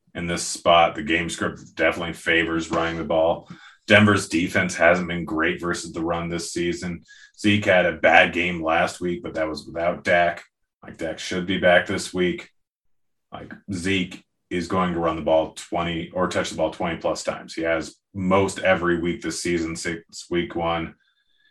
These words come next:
He's seven K. I don't care. That's fine. Huge touchdown upside.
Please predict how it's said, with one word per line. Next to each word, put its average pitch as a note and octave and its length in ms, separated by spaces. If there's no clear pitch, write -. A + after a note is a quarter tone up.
He's G#2+ 160
seven A2+ 360
K. F#2 480
I G2+ 100
don't E2+ 160
care. E2+ 260
That's F2 260
fine. E2+ 380
Huge G#2+ 440
touchdown F2+ 480
upside. E2 540